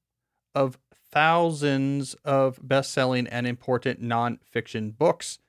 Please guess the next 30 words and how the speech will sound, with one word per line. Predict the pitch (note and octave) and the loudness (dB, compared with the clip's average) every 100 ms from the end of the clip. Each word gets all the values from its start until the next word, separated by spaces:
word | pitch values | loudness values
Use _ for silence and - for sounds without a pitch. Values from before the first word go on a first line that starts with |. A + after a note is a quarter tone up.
| _ _ _ _ | _ _ _ _
In | - A#2 | -10 -2
just | C3+ - | -2 0
fifteen | - C3+ - C3 | -2 -2 -2 0
minutes, | C3 F3 - | 0 0 -4
you | C#3 | -6
can | B2 | -4
quickly | - B2+ B2 | -4 -2 -2
determine, | A#2 F#3+ F#3 D3+ | 0 0 2 0
is | D#3+ D#3 D3 | -2 -4 -2
this | D3 | -2
something | - C3 C#3 B2+ | -2 -4 -2 -2
I | |
need | A#2+ A#2 A#2 | -2 -4 -4
to | B2+ | -6
read | A#2 A#2 A#2 | -4 -4 -2
in | A2 | -2
more | A2+ | 0
depth, | B2 A#3 - | 4 2 2
or | |
have | A3 | -2
I | F#3 | -2
figured | - E3 C#3 | -4 -2 0
out | B2+ - _ _ | 0 -2 _ _
all | C3 B2 | -2 0
I | A#2 | 0
really | A2 A2 G#2 | -2 -6 -8
need | G#2 G2 | -10 -12
from | - G2 | -14 -16
this | C#2 - | -16 -16
one? | C#2 | -18